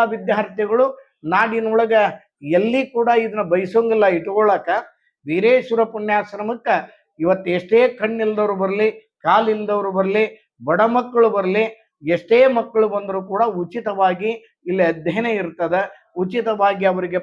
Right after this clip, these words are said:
ಪ್ರಸಾದ ಇರ್ತದ, ಉಚಿತವಾಗಿ ಪಾಠವನ್ನ ಹೇಳಿಕೊಡ್ತಾರೆ. ಇಲ್ಲೇ ಈ ರೀತಿಯಾಗಿ ಅಧ್ಯಯನವನ್ನ ಮಾಡಿ ಅವರು ಎಷ್ಟೋ ಜನ ಇವತ್ತು ಕಣ್ಣಿಲ್ದವ್ರು, ಕಣ್ಣಿಲ್ದವ್ರು ಅಂದ್ರ ಮೊದಲು ಅವರು ಲಗ್ನ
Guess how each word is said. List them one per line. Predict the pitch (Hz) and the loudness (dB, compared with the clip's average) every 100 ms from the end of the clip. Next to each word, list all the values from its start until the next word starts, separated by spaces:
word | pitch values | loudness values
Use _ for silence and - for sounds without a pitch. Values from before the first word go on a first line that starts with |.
| - | -4
ಪ್ರಸಾದ | 170 220 226 202 | -4 0 -2 -2
ಇರ್ತದ, | 170 160 170 185 196 - _ - 180 | -8 -8 -4 -2 -4 -8 _ -8 -6
ಉಚಿತವಾಗಿ | 185 233 220 208 208 190 190 175 | -4 -2 0 2 2 0 -4 0
ಪಾಠವನ್ನ | 220 220 208 208 208 180 | 0 -2 -6 -6 -6 -6
ಹೇಳಿಕೊಡ್ತಾರೆ. | 185 185 185 170 170 170 202 220 _ _ _ 175 | -6 -6 -6 -6 0 0 0 -8 _ _ _ -8
ಇಲ್ಲೇ | 247 233 180 - _ _ 170 | -2 2 2 0 _ _ -8
ಈ | 262 247 | -4 -4
ರೀತಿಯಾಗಿ | 240 233 214 202 190 190 | -4 0 2 2 0 -4
ಅಧ್ಯಯನವನ್ನ | 165 160 170 226 240 214 196 185 170 | -4 -6 -2 -2 0 -2 -2 -2 0
ಮಾಡಿ | 214 190 165 - _ - | -2 -2 -8 -12 _ -4
ಅವರು | 208 220 196 185 | 0 0 0 -4
ಎಷ್ಟೋ | 190 220 247 220 | -2 0 2 0
ಜನ | 226 220 | -2 -2
ಇವತ್ತು | 208 208 - - | -2 -4 -4 -8
ಕಣ್ಣಿಲ್ದವ್ರು, | 233 233 208 175 143 113 - _ _ _ - | -6 -4 -2 0 -2 -4 -14 _ _ _ -4
ಕಣ್ಣಿಲ್ದವ್ರು | 214 240 233 226 240 226 220 | -4 -2 -2 2 2 4 2
ಅಂದ್ರ | 247 220 170 214 _ _ _ 147 | 2 2 2 0 _ _ _ -4
ಮೊದಲು | 170 226 240 | -2 0 2
ಅವರು | 226 220 208 185 - _ - 151 | 4 4 4 2 -4 _ -6 0
ಲಗ್ನ | 185 202 | 0 0